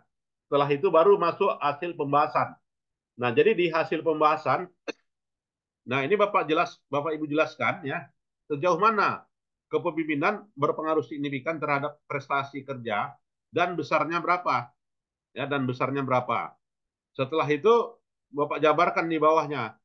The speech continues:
hasil ini memberikan informasi, ya kan? Atau hasil ini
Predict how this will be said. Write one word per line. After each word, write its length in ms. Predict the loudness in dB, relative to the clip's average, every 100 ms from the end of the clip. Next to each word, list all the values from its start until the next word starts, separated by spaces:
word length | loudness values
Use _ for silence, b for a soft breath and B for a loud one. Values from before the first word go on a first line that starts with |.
| _ _ -8 -6
hasil 240 | -2 -2
ini 480 | 0 2 4 4 -2 -6
memberikan 480 | -4 0 0 0
informasi, 800 | -2 -2 -2 0 -2 -2 -6 -6 -12 _ _ _ -12
ya 80 | -4
kan? 240 | -4 -4 -12 _ -10
Atau 320 | -8 0 0
hasil 320 | 2 0 0
ini 400 | -2 0 0 -2